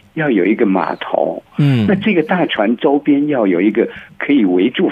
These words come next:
Speaker 1: 风浪的围堤。那这个大船在进来的时候呢，因为进来的位置水深不足，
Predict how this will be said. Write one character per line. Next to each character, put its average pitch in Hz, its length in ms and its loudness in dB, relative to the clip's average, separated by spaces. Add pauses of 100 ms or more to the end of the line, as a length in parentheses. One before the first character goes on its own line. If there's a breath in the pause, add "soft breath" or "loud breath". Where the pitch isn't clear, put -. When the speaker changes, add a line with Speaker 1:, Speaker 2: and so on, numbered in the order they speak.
(120)
Speaker 1:
风 165 240 0
浪 135 240 0
的 92 200 -2 (440 loud breath)
围 113 240 2
堤。 85 500 -4 (600 loud breath)
那 196 120 0
这 226 120 0
个 180 80 2
大 185 180 0
船 120 260 -2
在 156 100 2
进 165 320 0
来 104 140 0
的 104 100 0
时 98 220 -4
候 107 180 0
呢， 80 220 -2 (320 loud breath)
因 165 180 2
为 139 260 2 (240)
进 165 140 0
来 113 140 0
的 117 100 2
位 127 200 2
置 98 260 -4
水 - 320 -6
深 143 300 -2
不 - 120 0
足， - 360 -4